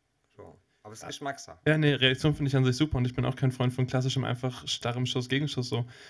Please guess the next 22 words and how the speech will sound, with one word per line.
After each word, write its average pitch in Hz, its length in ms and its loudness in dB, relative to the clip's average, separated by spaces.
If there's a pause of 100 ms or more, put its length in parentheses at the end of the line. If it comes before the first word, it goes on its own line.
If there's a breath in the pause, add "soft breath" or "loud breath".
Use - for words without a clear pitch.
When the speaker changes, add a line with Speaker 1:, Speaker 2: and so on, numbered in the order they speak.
(160 loud breath)
Speaker 2:
Aber 131 180 2
wenn 131 100 4
die 135 60 2
Reaktionen, 135 560 2
also 127 180 -2
teilweise 131 560 0
hatte 131 140 0
ich 127 60 -6
das - 40 -12
Gefühl, 135 240 0
sind 127 160 -2
die 123 40 -2
so 135 120 2
schnell, 143 320 0
dass 131 180 -2
man 123 140 0
die 123 80 -2
gerne 123 340 0
wahrnehmen 123 400 2
würde, 185 180 2
die 135 80 2
Reaktionen. 127 680 -2